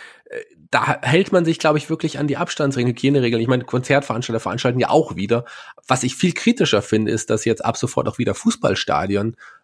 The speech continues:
ähm, Zuschauer reinlassen dürfen und das deutlich mehr als jetzt ein Konzertveranstalter, äh, bei, äh, äh, darf und als da erlaubt ist. Das ist schon sehr seltsam, dass man beim Fußball da wieder andere Maßstäbe setzt, wie so oft, als bei der Kultur. Und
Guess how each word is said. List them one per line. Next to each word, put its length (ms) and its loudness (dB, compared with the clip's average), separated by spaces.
ähm, 280 0
Zuschauer 360 2
reinlassen 400 0
dürfen 200 2
und 120 0
das 180 -2
deutlich 460 4
mehr 260 4
als 140 0
jetzt 180 -2
ein 80 -2
Konzertveranstalter, 1160 0
äh, 100 -2
bei, 260 -2
äh, 300 0
äh, 360 -2
darf 380 0
und 240 -2
als 220 -2
da 120 0
erlaubt 360 0
ist. 180 -2
Das 160 -4
ist 140 2
schon 180 4
sehr 160 4
seltsam, 400 2
dass 160 -4
man 140 -2
beim 120 -2
Fußball 440 2
da 160 0
wieder 180 2
andere 260 0
Maßstäbe 600 0
setzt, 460 -6
wie 160 -6
so 140 2
oft, 340 0
als 300 -6
bei 120 -4
der 120 -4
Kultur. 500 0
Und 160 -6